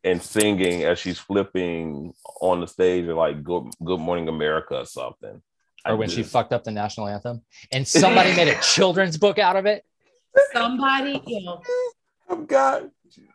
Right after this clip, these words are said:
Speaker 1: those of y'all listening at home, you have got to go to YouTube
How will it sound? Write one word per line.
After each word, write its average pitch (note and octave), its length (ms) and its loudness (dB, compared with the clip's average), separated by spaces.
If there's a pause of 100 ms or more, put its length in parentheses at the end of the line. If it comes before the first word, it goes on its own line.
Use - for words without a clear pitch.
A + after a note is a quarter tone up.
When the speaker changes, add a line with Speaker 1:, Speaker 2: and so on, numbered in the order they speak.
(120)
Speaker 1:
those F#3+ 380 4
of G#3+ 80 0
y'all F#3 240 4
listening E3+ 540 -2
at C3+ 160 2
home, A#2 460 -2
you D#3 120 -10
have G#2 220 -4
got C3 260 -2
to D3 80 -8
go C3+ 160 2
to C3+ 80 -4
YouTube G#2+ 680 -4